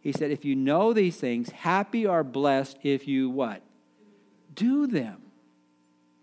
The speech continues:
Does that make sense? So again, he, he's, he's given this message, which is actually pretty plain, but it, man, it's so hard hitting, isn't it?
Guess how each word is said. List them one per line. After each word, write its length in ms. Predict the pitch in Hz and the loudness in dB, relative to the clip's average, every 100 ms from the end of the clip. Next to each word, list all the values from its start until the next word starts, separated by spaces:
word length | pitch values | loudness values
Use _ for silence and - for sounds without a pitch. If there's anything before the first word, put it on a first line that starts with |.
| _ | _
Does 80 | - | -4
that 120 | 202 | -2
make 160 | 262 262 | -2 -2
sense? 340 | 254 294 277 - _ _ _ _ _ - - | -2 -4 -8 -18 _ _ _ _ _ -20 -4
So 220 | - 226 | 2 4
again, 280 | 196 220 214 - - | 6 4 2 -2 0
he, 160 | 254 185 | 2 6
he's, 300 | 233 262 - - | 6 6 0 0
he's 180 | 233 180 | 2 6
given 220 | 247 359 | 6 6
this 160 | 247 202 | 4 6
message, 420 | 190 233 214 156 | 6 6 4 2
which 140 | 170 | 4
is 20 | |
actually 300 | 170 226 339 | 4 4 2
pretty 200 | - 208 | 4 4
plain, 400 | 160 175 226 233 | 4 2 4 4
but 120 | 165 165 | 4 2
it, 100 | 170 | 2
man, 180 | 233 | 0
it's 120 | 202 - | 0 0
so 280 | 254 262 | 4 4
hard 240 | 226 240 220 | 6 6 6
hitting, 320 | 233 294 233 | 4 4 4
isn't 300 | 196 233 151 | 4 2 0
it? 160 | 98 | -4